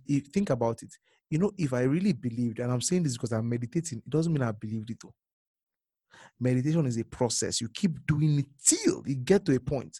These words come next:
As my papa would say, you get to a point that you will roar. You will just find yourself screaming it. You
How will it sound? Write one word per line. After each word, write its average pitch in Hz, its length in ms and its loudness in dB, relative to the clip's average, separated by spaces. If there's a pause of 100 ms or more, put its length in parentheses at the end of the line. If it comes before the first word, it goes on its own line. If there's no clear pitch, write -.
As 104 100 -12
my 120 80 -6
papa 156 240 -2
would 120 120 -2
say, 120 140 -8 (380)
you 139 80 2
get 170 80 0
to 147 80 0
a - 20 -10
point 127 220 -2
that 117 80 0
you 113 80 -2
will 117 200 2
roar. 131 320 2 (180)
You 131 100 2
will 127 60 4
just 156 220 0
find 139 180 0
yourself 123 180 -2
screaming 339 640 8
it. - 180 -2 (1300)
You 123 200 -4